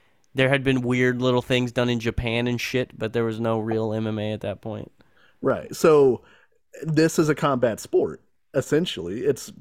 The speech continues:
Speaker 2: treated similarly to boxing and all the lead up that we're watching.
Speaker 1: Yeah.
Speaker 2: And, and the way the matches are laid out, it looks like, for the most part, two dudes really trying to fight each other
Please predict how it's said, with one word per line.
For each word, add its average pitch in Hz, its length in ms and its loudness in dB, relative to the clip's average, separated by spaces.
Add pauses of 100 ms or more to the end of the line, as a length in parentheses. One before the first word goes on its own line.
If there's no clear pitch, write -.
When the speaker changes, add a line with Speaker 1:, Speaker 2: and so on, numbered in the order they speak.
Speaker 2:
treated 139 520 0
similarly 120 640 0
to 104 60 -4
boxing 104 500 -6
and 101 80 -6
all 101 140 -6
the 95 60 -8
lead 110 260 -4
up 92 200 -6
that 92 120 -8
we're 85 260 -14
watching. 98 600 -8 (160)
Speaker 1:
Yeah. 120 260 0
Speaker 2:
And, 139 360 0 (120)
and 147 240 2
the 147 60 4
way 147 180 4
the 143 80 2
matches 156 400 0
are 110 100 -4
laid 98 220 -6
out, 82 240 -14 (340)
it 127 120 2
looks 127 320 -2
like, 131 380 0 (340)
for 156 160 2
the 170 100 0
most 175 280 0
part, 117 320 -4 (240)
two 185 220 -2
dudes 143 260 0
really 131 300 0
trying 139 240 -4
to 131 60 -4
fight 143 280 -2
each - 160 -12
other - 300 -16